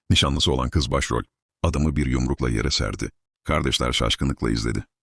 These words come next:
Sonra nişanlı kız, "Kıza çok tatlısın, seninle arkadaş olabilir miyim?" dedi. Kız çok mutlu oldu.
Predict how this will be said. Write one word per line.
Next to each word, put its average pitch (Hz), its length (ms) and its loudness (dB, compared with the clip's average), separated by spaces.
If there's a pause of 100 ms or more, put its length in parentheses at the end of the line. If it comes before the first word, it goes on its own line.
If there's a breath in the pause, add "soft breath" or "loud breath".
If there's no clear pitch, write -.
(100)
Sonra 69 320 2
nişanlı 64 460 2
kız, - 320 0
"Kıza 73 220 2
çok 80 240 -2
tatlısın, 65 440 0
seninle 65 340 2
arkadaş 62 460 0
olabilir 64 380 2
miyim?" 57 260 0
dedi. 50 240 -2 (320)
Kız - 160 2
çok - 200 -2
mutlu 57 240 0
oldu. 60 300 -2